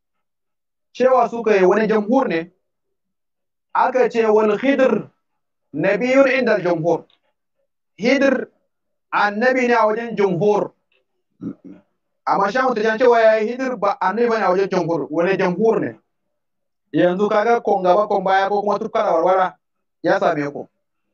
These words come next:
Tufka da warwara ya same ku, ban san ina za ku bi ba. A tafsir Imam al-Qurtubi,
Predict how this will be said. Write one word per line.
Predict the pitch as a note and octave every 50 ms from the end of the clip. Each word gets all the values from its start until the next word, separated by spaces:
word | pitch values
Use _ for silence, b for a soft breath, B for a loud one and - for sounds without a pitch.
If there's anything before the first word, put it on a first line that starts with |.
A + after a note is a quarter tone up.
| _ _ _ _ _ _ _ _ _ _ _ _ _ _ _ _ _ _ _ _ _ _ _ _ _ _ _ _ _ _ _ _ _ _ _ _ _ _ _ _ _ _ _ _ _ _ _ _ _ _ _ _ _ _ _ _ _ _ _ _ _ _ -
Tufka | A3 A3+ A3 - A#3 F#3+
da | - G3
warwara | F#3 F#3+ G3+ F#3+
ya | F#3
same | F3 F3 D#3+ D3 D3
ku, | C#3+ D3+
ban | D#3+ E3+ F3
san | E3 A3+ A#3 G#3+
ina | G3 F#3+ G3 G3 G3
za | G3+ G3 G3+
ku | F3+ D#3+
bi | C#3 C3 A#2+
ba. | A2+ G#2 - _ _ _ _ _ _ _ _ _ _ _ _ _ _ _ _ _ _ _ _ _ _ _ _ _ _ _ _ _ _ _ _ _ _ _ _ _ _ -
A | - F3+ G3 G3+
tafsir | F#3+ - G#3+ G#3+ G3 - - - C4+ C#4 C4 A3+ G3+
Imam | G#3+ G#3+ A3 A3+ A#3 A#3 G#3+
al-Qurtubi, | G3+ F3+ E3+ - A3 A3 G#3+ F#3+ G3 E3 C#3+ C3+ C3 A#2+ -